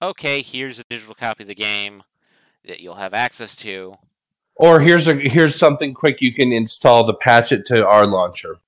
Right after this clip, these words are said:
Speaker 2: which we are rolling out now.
Speaker 1: Yeah. Uh, versus, uh, physical copy, uh, like, uh, uh, physical copy slash owned,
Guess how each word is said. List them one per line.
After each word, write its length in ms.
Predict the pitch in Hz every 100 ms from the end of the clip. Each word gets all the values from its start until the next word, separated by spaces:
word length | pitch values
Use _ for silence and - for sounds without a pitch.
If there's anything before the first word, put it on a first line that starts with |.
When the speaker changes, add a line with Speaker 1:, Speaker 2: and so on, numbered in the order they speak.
| _ -
Speaker 2:
which 260 | 98 -
we 100 | 104
are 120 | 95
rolling 340 | 92 95 92 90
out 180 | 85 76
now. 280 | 80 76 _ _
Speaker 1:
Yeah. 280 | 107 107 85 _ _ _ _ _ _ _ _ _ _ -
Uh, 380 | 110 98 95 92
versus, 1120 | 98 95 101 98 95 92 87 - - - _ _ _ _ _ _
uh, 180 | 92 92
physical 360 | 90 147 135 110
copy, 460 | 123 120 - 113 -
uh, 200 | 107 101
like, 280 | 95 90 _ _ _ _ 113
uh, 140 | 117 -
uh, 200 | 107 95 _ _ _ -
physical 340 | 151 139 127
copy 320 | - 117 117
slash 300 | 107 92 - -
owned, 420 | 135 131 110